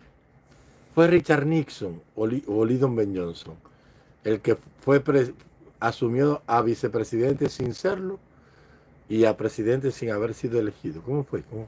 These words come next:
fue? En la historia de los Estados Unidos, el tipo llegó a vicepresidente s-,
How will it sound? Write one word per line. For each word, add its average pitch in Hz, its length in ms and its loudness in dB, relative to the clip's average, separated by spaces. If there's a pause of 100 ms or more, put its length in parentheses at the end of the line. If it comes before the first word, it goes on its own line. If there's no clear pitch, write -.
fue? - 100 -20 (1400)
En 110 120 0
la 117 60 4
historia 156 280 4
de 156 40 6
los 147 100 6
Estados 143 280 2
Unidos, 110 260 2
el 95 80 -4
tipo 156 220 0
llegó 139 280 4
a 113 60 4
vicepresidente 117 760 -2
s-, - 760 -14